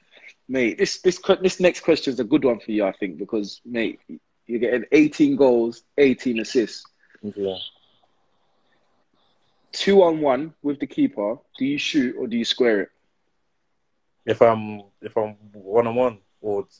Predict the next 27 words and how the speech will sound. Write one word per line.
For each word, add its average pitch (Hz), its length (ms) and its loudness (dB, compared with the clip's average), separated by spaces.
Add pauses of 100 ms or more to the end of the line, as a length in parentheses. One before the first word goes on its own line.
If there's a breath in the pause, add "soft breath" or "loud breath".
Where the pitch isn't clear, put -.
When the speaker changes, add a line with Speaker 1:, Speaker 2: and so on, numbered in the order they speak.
(400)
Speaker 2:
two 113 180 -6
on 101 80 -10
one? 92 180 -16 (1300)
Speaker 1:
Two 160 240 2
on 127 100 -2
one. 101 180 -4 (2250)
Speaker 2:
For 110 60 -12
me 165 260 2
personally, 156 420 2
I 104 160 -10 (120)
think 127 280 -14
I'll 101 140 -10
square 104 320 -14
it. - 80 -20 (1500)
It 120 100 -8
depends. 180 300 2
Speaker 1:
You 185 60 8
square 226 340 4
it? - 100 -8 (460)
Speaker 2:
It 117 100 -12
depends 175 460 -4
the 143 80 -10
state 156 320 -8
of 123 60 -8
the 120 80 -10
game. 127 340 -8
Speaker 1:
<laughs> - 60 -20